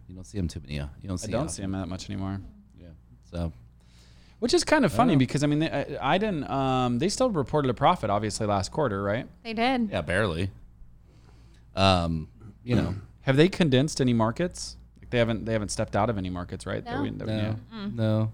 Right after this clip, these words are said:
Speaker 1: But they're, I mean, they're, like, a half a billion dollar company now, so.
Speaker 2: I
Speaker 3: Are
Speaker 2: know,
Speaker 3: they
Speaker 2: which
Speaker 3: gonna
Speaker 2: is
Speaker 3: be
Speaker 2: kinda crazy.
Speaker 3: delisted?
Speaker 1: Uh, I don't think yet. I mean,
Speaker 3: Where, wh-, how low would it have to go before that would happen?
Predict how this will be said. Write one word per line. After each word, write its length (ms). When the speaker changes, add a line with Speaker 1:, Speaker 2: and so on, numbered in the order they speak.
Speaker 1:
But 120
they're, 140
I 20
mean, 140
they're, 100
like, 180
a 340
half 220
a 40
billion 300
dollar 200
company 420
now, 200
so. 280
Speaker 2:
I 80
Speaker 3:
Are 20
Speaker 2:
know, 120
Speaker 3:
they 80
Speaker 2:
which 100
Speaker 3:
gonna 60
Speaker 2:
is 60
Speaker 3:
be 80
Speaker 2:
kinda 160
crazy. 360
Speaker 3:
delisted? 180
Speaker 1:
Uh, 300
I 60
don't 180
think 180
yet. 340
I 40
mean, 260
Speaker 3:
Where, 140
wh-, 160
how 160
low 140
would 120
it 40
have 120
to 80
go 180
before 320
that 180
would 80
happen? 400